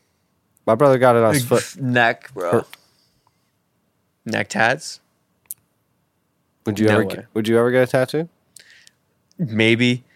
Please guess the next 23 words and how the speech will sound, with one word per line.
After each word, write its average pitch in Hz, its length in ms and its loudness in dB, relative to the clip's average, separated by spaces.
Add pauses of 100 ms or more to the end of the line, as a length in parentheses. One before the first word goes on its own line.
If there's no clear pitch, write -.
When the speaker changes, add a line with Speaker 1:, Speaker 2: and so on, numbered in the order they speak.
(340)
Speaker 2:
I 127 100 2
just 127 300 -2
Speaker 1:
I'm, 165 200 4
dude, 160 380 2 (120)
the 110 160 0
way 143 260 6
you 185 260 2
just 170 240 2
said 165 160 4
maybe, 117 420 2
Speaker 2:
Maybe. 139 340 2
Speaker 1:
I've 135 140 2
never 139 280 4
related 123 440 4
more 98 240 2
to. 90 280 -4 (280)
Speaker 2:
Right? 147 420 0 (140)
Speaker 1:
Yeah. 127 300 0 (760)
Speaker 2:
Like 117 320 0
Speaker 1:
I 160 140 6
don't 202 260 2
care 127 420 2
enough. 90 380 -8